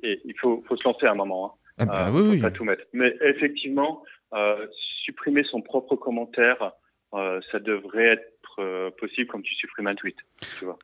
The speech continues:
Speaker 2: Euh, très
Speaker 1: Donc, euh,
Speaker 2: sincèrement,
Speaker 1: voilà.
Speaker 2: moi, moi, ça me dérangerait pas d'avoir un commentaire, euh, de quelqu'un, euh, comment dire, un commentaire assassin sur un épisode, je, je,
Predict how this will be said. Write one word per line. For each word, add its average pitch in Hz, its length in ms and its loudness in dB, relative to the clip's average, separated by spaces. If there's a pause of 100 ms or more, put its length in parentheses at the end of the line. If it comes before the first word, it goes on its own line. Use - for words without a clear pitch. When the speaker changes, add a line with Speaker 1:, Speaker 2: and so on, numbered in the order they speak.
(160)
Speaker 2:
Euh, - 20 -8
très 104 60 -6
Speaker 1:
Donc, - 240 -8
euh, 131 40 4
Speaker 2:
sincèrement, 131 440 2
Speaker 1:
voilà. 92 160 2
Speaker 2:
moi, 127 120 2
moi, 139 140 -4
ça 135 140 -2
me 123 60 4
dérangerait 120 340 2
pas 131 160 0
d'avoir 110 240 -4
un 113 80 -4
commentaire, 110 460 -6
euh, 101 420 -10
de - 80 -18
quelqu'un, 107 340 -6
euh, 98 80 -8 (720)
comment 120 100 -14
dire, 113 140 -10
un 110 60 -6
commentaire 117 400 2
assassin 120 540 -2
sur 113 220 -10
un 117 80 -2
épisode, 113 640 -6
je, 104 160 -10 (140)
je, 104 140 -14